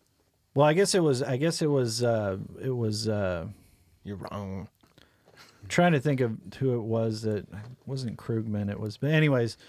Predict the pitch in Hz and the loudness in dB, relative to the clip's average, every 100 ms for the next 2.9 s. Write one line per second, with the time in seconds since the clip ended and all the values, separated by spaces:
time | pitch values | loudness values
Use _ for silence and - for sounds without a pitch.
0 | - - - _ 151 135 120 113 110 _ | -20 -20 -20 _ 2 4 4 0 -4 _
1 | _ - - - 147 - 180 190 180 160 | _ -20 -20 -8 -6 0 2 4 4 4
2 | 160 147 117 131 123 120 110 101 101 | 2 2 0 0 -2 -2 -2 -2 -4